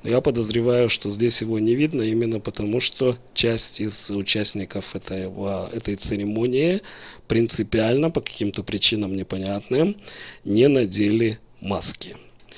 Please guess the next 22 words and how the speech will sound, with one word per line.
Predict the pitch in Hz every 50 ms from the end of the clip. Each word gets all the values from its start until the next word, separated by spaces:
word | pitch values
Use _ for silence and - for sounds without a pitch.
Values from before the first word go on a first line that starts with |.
| - - - - - - - - - -
Теперь | - - - - 147 170 165
я | 139 127
покажу | - 107 - 110 104 104 113 123
вам, | 123 123 120 113 107
как | - - 110 104 - - -
выглядят | 95 98 113 113 107 107 104 104 101 95 101 101 101 101 101 - - - - - - - - - - - - - - - - - - - - - - - - - - - - - - - -
женщины | - - - 117 110 104 101 - - - - 101 92 95 92 90 87 90 - - - - - -
Котеля. | - 107 101 95 - 110 107 117 131 156 165
Их | 147 110 - -
немного. | 101 98 98 98 98 98 98 98 95 95 92 104 113 131 160 220 226 - - - - - - - - - - -
И | 113 113 135 156
они | 151 120 104 101 101 107 110 117 117
вот | 110 107 104 - - - - - - -
зажигают | - 95 95 92 90 92 101 107 110 110 104 95 87
здесь, | 87 87 92 98 104 104 - - - -
у | 92
них | 92 92 90 -
своя | - - - - - - - - 95 101 101 95 95 90
ханукия. | - - 98 95 95 92 87 - - 98 98 104 113 135 156 190 190 - - - - - - - - - - -
Они | - - 92 95 104 107
зажгли | 107 98 95 92 - - - - 101 104 101
пять | - - 98 95 98 - - - - -